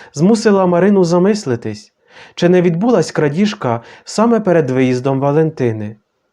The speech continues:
Хоча Марина в серці відчувала, що її сестра могла бути замішана у крадіжці, вона все ще не могла зрозуміти,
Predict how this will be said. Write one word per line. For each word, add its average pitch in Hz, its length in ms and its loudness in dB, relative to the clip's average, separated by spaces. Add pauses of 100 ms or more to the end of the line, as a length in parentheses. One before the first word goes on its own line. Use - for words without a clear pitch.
(760)
Хоча 139 320 -2
Марина 135 380 0
в 120 60 -4
серці 131 360 -4
відчувала, 131 680 -2 (220)
що - 240 0
її 196 180 4
сестра 190 480 0
могла 143 300 0
бути 143 260 -2
замішана 147 500 0
у 143 140 -2
крадіжці, 139 800 -4 (480)
вона 185 220 2
все 226 300 0
ще 214 200 0
не 190 100 2
могла 180 320 2
зрозуміти, 175 760 0